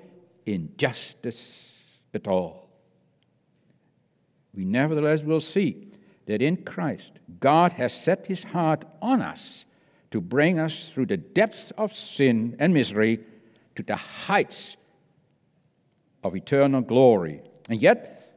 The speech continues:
that way goes through God's punishment.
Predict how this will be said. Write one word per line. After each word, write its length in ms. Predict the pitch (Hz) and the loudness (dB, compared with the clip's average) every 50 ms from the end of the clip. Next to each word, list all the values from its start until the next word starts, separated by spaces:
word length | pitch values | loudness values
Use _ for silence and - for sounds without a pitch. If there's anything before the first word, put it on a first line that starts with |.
| _ _ _ _ _ _ _ _ _ _ _ _ _ _ _ _ | _ _ _ _ _ _ _ _ _ _ _ _ _ _ _ _
that 200 | 120 104 90 95 | -2 -2 0 0
way 340 | 98 101 117 120 131 147 139 | -2 2 4 4 4 4 2
goes 520 | 120 120 117 120 120 123 143 151 - - | 0 2 2 4 4 4 2 0 -6 -14
through 360 | - - - 151 156 165 180 | -18 -12 -8 -4 -2 -2 -4
God's 640 | 175 - 165 165 185 196 208 208 - - - - - _ _ _ _ _ _ _ _ | -4 -4 -4 -4 -2 -4 -4 -6 -8 -14 -20 -20 -20 _ _ _ _ _ _ _ _
punishment. 760 | - 240 254 247 180 117 - - 113 101 90 76 - - | -6 -4 -4 -2 -4 -6 -6 -6 -4 -4 -4 -6 -8 -16